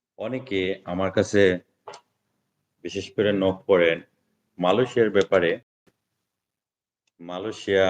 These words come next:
কিভাবে আসা যায়, মালয়েশিয়া আসলে আপনারা কতটুক লাভবান হবেন, কিংবা মালয়েশিয়া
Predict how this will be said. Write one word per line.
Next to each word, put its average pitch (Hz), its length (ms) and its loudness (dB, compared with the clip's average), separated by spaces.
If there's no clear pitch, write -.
কিভাবে 98 400 -8
আসা 95 220 -4
যায়, 85 300 2
মালয়েশিয়া 92 540 -6
আসলে 87 320 -2
আপনারা 85 440 2
কতটুক 98 420 -2
লাভবান 90 480 4
হবেন, 85 360 0
কিংবা 151 300 4
মালয়েশিয়া 107 520 2